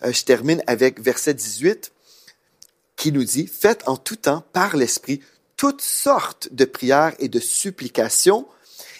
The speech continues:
Ici, nous parlons de notre lance. Donc, on a vu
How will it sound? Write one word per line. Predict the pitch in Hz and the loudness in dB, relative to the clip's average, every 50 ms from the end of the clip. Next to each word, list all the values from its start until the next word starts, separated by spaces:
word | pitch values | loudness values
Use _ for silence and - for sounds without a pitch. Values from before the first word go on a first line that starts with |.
| - _ | -12 _
Ici, | - 170 - - - 240 247 | -6 -6 -4 -4 -4 -4 -4
nous | 226 156 | -6 -6
parlons | - - - 123 113 - 117 110 123 151 214 - _ | -4 0 0 0 0 0 0 -2 -2 -2 -6 -12 _
de | 117 107 117 120 | -2 0 2 2
notre | 120 117 123 127 127 - - _ | 4 2 2 0 0 -4 -8 _
lance. | 117 113 120 135 156 160 - - - - - - - - - - - - | -2 2 4 4 4 2 0 -4 -6 -6 -6 -8 -12 -18 -20 -20 -4 -2
Donc, | - 151 - | 0 2 4
on | - 143 151 147 | 4 4 6 6
a | 135 | 4
vu | 135 120 113 156 202 196 - | 4 2 0 -4 -4 -4 -6